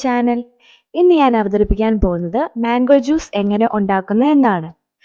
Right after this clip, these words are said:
ആദ്യം തന്നെ മാങ്ങ എടുത്ത് നല്ല വൃത്തിയായിട്ട് ക്ലീൻ ചെയ്യുക. അതിനുശേഷം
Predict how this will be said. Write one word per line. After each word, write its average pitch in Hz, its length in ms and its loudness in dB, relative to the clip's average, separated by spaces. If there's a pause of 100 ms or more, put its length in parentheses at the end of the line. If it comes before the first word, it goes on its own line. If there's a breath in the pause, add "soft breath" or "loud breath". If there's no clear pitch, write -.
(340 soft breath)
ആദ്യം 302 400 6
തന്നെ 220 140 2
മാങ്ങ 196 380 0
എടുത്ത് 180 500 -4
നല്ല 233 600 0
വൃത്തിയായിട്ട് 190 760 -2 (140)
ക്ലീൻ 330 220 6
ചെയ്യുക. 170 400 -4 (680 soft breath)
അതിനുശേഷം 269 800 0